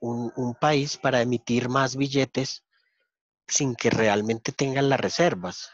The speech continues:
Entonces, mm, digamos que por eso también se le conoce como moneda fiduciaria, porque finalmente es el respaldo que le da un gobierno a su moneda. Eh, pero realmente nadie, eh, hoy lo hace de verificar si, eh, por ejemplo, en la moneda colombiana dice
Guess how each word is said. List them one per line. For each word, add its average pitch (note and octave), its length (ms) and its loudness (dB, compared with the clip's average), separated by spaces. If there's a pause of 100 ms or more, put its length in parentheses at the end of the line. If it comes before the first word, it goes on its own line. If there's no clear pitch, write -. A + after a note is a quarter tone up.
(160)
Entonces, G#2+ 800 -4
mm, G#2 200 -8 (500)
digamos A#2+ 360 -2
que - 340 0
por A#2 160 6
eso - 140 0
también A2 200 0
se C3 120 0
le C3 80 0
conoce G2+ 300 -4
como B2+ 200 0
moneda G#2 320 0
fiduciaria, B2 560 2
porque - 220 -8
finalmente G#2 460 -10
es - 60 -16
el D3 120 -4
respaldo G#2+ 480 -10
que C#3 100 -12
le G#2+ 100 -4
da G2 120 -6
un F#2 80 -10
gobierno A2+ 560 -6 (340)
a A2 80 -12
su G2+ 160 -10
moneda. F#2+ 460 -4 (680)
Eh, G2 220 -12
pero A2 220 -2
realmente G2 680 -6
nadie, A#2+ 440 0 (580)
eh, G#2 220 -10
hoy A2+ 160 0
lo A#2+ 160 2
hace A#2+ 240 0
de A#2 60 2
verificar G2 440 -4
si, A#2 260 -4
eh, G#2 200 -10
por G#2 120 -4
ejemplo, G2 340 -6
en A#2 60 -2
la A#2+ 80 0
moneda G#2 320 -4
colombiana G#2+ 520 -2
dice A2+ 480 -4